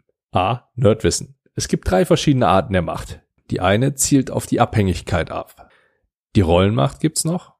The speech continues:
und es gibt die psychologische Macht. Was jetzt für dich handlungsorientiert hier hängen bleibt, ist ein Tipp wie zum Beispiel identifiziere und erarbeite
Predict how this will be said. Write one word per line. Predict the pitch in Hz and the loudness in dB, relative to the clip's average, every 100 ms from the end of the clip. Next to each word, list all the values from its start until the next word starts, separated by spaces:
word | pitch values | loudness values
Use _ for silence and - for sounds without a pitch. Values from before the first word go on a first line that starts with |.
| _ - | _ 0
und | 151 170 | 0 0
es | - | -6
gibt | - 135 - | -4 -4 -2
die | 127 | -4
psychologische | - 151 170 123 90 - - | -2 -2 2 2 0 -8 -10
Macht. | - - - _ _ _ _ _ _ _ _ _ _ | -14 -20 -20 _ _ _ _ _ _ _ _ _ _
Was | 95 87 | -8 -2
jetzt | 98 - | -2 0
für | 104 | 0
dich | 92 120 | 0 0
handlungsorientiert | 156 156 - 104 95 87 - 92 | -2 -2 0 2 2 0 0 -2
hier | 92 | 0
hängen | 82 107 | -2 -2
bleibt, | 107 135 - - - _ - | 0 -2 -4 -14 -20 _ -4
ist | 123 - - - - | -2 -2 -4 -12 -4
ein | 107 101 92 | 0 0 0
Tipp | 117 - - | -2 -2 0
wie | 95 92 | 2 2
zum | - 87 | 0 -2
Beispiel | 85 - - | -2 -4 -10
identifiziere | 117 90 95 87 92 - 90 - 156 165 123 95 | -6 0 0 0 -6 -8 -4 0 4 4 2 0
und | 90 - | -4 -6
erarbeite | - 104 123 101 95 - 90 - | -4 0 0 0 -2 -2 -4 -6